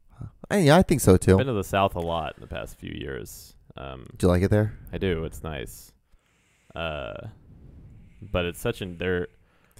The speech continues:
Speaker 2: and most of the time they're pretty cool about it. I don't do it in front of them, but I imagine if I walked in, if I went to, like, a, like, some rural part of Georgia or something and went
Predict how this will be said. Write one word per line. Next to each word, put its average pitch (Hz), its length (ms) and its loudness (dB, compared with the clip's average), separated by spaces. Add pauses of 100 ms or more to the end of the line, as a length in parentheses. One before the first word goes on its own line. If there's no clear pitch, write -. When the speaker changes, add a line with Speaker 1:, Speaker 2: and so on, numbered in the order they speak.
(120)
Speaker 2:
and 123 160 -4
most 151 180 0
of - 60 -14
the 95 80 -8
time 82 260 -8
they're 80 100 -8
pretty 82 300 -8
cool 85 260 -6
about 87 320 -4
it. 92 160 -12
I 98 120 -8
don't 80 160 -10
do 80 100 -10
it - 80 -10
in - 60 -16
front 80 220 -12
of 78 60 -8
them, 80 300 -10
but 82 200 -8 (100)
I 104 120 -10
imagine 82 520 -8
if - 160 -6
I 120 120 2
walked 104 440 2
in, 95 140 -6
if 107 120 -8
I 120 140 -4
went 104 320 -10
to, 101 120 -12
like, 92 200 -12
a, 90 100 -10 (140)
like, 85 320 -8 (360)
some 98 220 -6
rural 92 340 0
part 90 280 0
of 85 160 -6
Georgia 87 400 -2
or 82 120 -6
something 87 360 -8
and 85 120 -6
went 87 220 -6